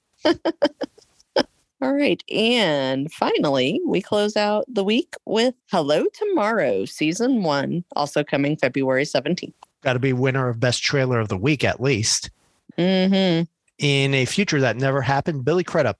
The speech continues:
Speaker 1: is a charismatic salesman who leads a team of fellow sales associates determined to revitalize their customers' lives by hawking timeshares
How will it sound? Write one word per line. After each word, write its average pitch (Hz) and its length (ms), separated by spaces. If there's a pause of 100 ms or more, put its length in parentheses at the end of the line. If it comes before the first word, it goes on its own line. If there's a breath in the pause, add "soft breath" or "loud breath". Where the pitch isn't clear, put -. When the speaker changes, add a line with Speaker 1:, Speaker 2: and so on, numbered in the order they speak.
(180)
Speaker 1:
is 113 400
a 101 120
charismatic 156 640
salesman 110 720
who 107 320
leads 180 340
a 160 60
team 208 280
of - 120
fellow 170 400
sales 165 400
associates - 560
determined 117 500
to 107 180
revitalize 143 800
their 117 200
customers' 185 580
lives 80 560
by 95 160
hawking 85 560
timeshares - 840